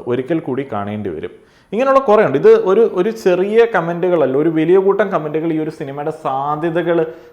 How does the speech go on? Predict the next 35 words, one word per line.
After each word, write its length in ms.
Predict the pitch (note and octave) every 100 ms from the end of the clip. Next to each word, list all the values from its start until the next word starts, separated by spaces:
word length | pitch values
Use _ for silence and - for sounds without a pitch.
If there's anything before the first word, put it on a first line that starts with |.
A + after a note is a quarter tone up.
| _
പറഞ്ഞു 260 | C#3 D3 F3+
കൊടുക്കാനായിട്ട് 460 | D#3+ D3 D#3 C#3+ D3
ശ്രമിക്കുന്നുണ്ട്. 540 | B2 A#2+ B2+ G#2 E2+
അത് 220 | - E3
എൽ 120 | F#3+
ജെ 140 | F3 F3+
പി 100 | F#3
കിട്ടുന്ന 260 | F3 E3+
ഒരു 80 | E3+
പ്രിവിലേജ് 420 | D#3 D3+ C#3+ C#3+
ആണ്. 200 | C3+ A2+ A#2 -
മുകേഷ് 320 | F3 A3+ A3+
കുമാർ 280 | F#3+ F#3 E3+
എന്ന് 120 | E3
പറയുന്ന 320 | D#3+ D3+ D3
ഒരാൾ 200 | C#3+ C3+
Facebook-ൽ 440 | C3 B2 A#2+ B2 A#2+
ഇട്ടിരിക്കുന്ന 320 | A2 G#2+ A2
ഒരു 60 |
പോസ്റ്റാണ്, 520 | F#2+ F#2 - D#2 F#2+ F3+ - _ -
"സിനിമയുടെ 360 | G#3+ A#3+ A#3+ G#3+
പ്രധാന 360 | - D#3+ E3
പ്ലോട്ടിനപ്പുറത്ത് 760 | F3 D#3+ C#3+ D3+ C#3 C3+ C3 E3+ - C#3+
നമ്മുടെ 320 | C#3 D#3+ F3+
ജനരഞ്ജകമായ 880 | C#3+ C#3 F3 E3+ D#3 D3+ D3+ C#3
വിനോദോപാധികളുടെ 880 | D3+ C3 C3 D#3+ E3 D3+ C#3 C#3+ C#3
വളർച്ചയുടെ 460 | C3+ A#2+ A#2+ D3+ D#3
ഒരു 100 | D3
യാത്ര 340 | B2+ A#2+ A#2+
കൂടിയാണ് 520 | C#3+ A#2+ A#2+ G#2+ B2+ D3+
മലയക്കോട്ടെ 460 | A2 C#3 D#3 C#3
വാലിബൻ 380 | C3 - - - - -
എന്നാണ് 280 | F#3+ D3+ E3
എനിക്ക് 300 | B2 C3+ A#2+
അനുഭവപ്പെട്ടത്. 560 | G#2 G#2+ F#2+ E2+ D2+